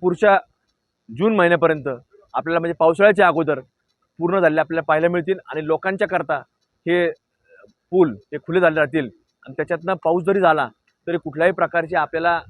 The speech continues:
अडचण, पुलाला नदीला जरी पाणी आलं तरी राहणार नाही, अशा प्रकारचं सगळं नियोजन करण्यात आलेलं आहे. पण ह्या बाबतीमध्ये, या पावसाळ्यामध्ये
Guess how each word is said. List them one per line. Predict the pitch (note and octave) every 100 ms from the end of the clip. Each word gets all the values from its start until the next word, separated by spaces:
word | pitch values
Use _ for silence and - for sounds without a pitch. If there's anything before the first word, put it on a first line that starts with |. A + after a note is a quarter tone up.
| _ - A#2
अडचण, | D3 G#3 F3+ F#2 - - - - - -
पुलाला | D#3+ F#3+ F#3 C#3 - - -
नदीला | C#3+ E3+
जरी | G3 G3+
पाणी | F3 F3
आलं | E3+ D#3 C#3
तरी | F3
राहणार | D3+ C3+ F3+
नाही, | E3 B2+ - _ _ _
अशा | C#3+ F3+
प्रकारचं | E3 D#3 D#3+ -
सगळं | E3 D#3
नियोजन | D#3 D#3+
करण्यात | D#3 D3+ D#3
आलेलं | D3 D#3
आहे. | E3 - _ _ -
पण | C3
ह्या | C#3 F3+
बाबतीमध्ये, | F3+ - F#3 E3
या | D#3+
पावसाळ्यामध्ये | F3+ F3+ E3+ F3+ F3 C#3